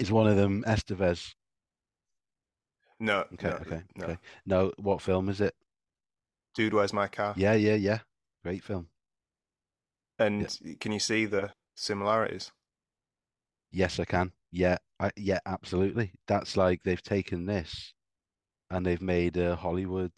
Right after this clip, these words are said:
Speaker 1: comedy out of it.
Speaker 2: Mm.
Speaker 1: Yeah,
Speaker 2: Yeah, yeah.
Speaker 1: absolutely. Yeah, aliens,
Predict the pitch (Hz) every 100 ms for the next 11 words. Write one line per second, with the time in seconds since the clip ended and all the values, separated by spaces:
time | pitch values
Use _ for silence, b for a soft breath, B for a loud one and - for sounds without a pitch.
0 | - - 90 98 104 - - 98 101 104
1 | - _ _ _ _ _ _ _ 113 110
2 | - 92 98 _ - 104 104 101 87 -
3 | 110 101 101 95 95 98 98 98 98 95
4 | 92 -